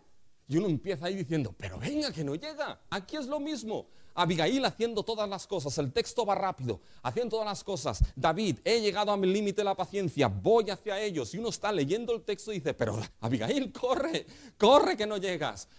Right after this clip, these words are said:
corre que se quedan sin varones ahí en Nabal, corre, corre, corre". Y entonces llega Abigail, prontamente vio a David y prontamente baja del asnito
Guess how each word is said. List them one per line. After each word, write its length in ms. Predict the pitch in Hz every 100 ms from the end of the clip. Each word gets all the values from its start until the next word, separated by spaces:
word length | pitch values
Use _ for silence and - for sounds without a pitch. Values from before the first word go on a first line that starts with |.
| -
corre 420 | - 240 277 220
que 100 | 175
se 140 | 165 175
quedan 260 | 214 202
sin 200 | 185 202
varones 420 | 175 170 202 185 -
ahí 160 | 185
en 60 | 190
Nabal, 380 | 185 180 147 -
corre, 420 | 247 285 285 240
corre, 340 | 262 269 254
corre". 280 | 247 254 196
Y 60 | 156
entonces 440 | 147 220 202 160
llega 220 | 156 202
Abigail, 460 | 190 175 180 175 120
prontamente 1080 | - 165 247 247 214 180 175 247 233 175 160
vio 220 | 135 208
a 20 |
David 380 | 196 170 170 113
y 60 | 120
prontamente 800 | 190 233 226 208 196 202 170 170
baja 340 | 151 214 -
del 140 | 175 170
asnito 600 | 151 - 202 - 190 170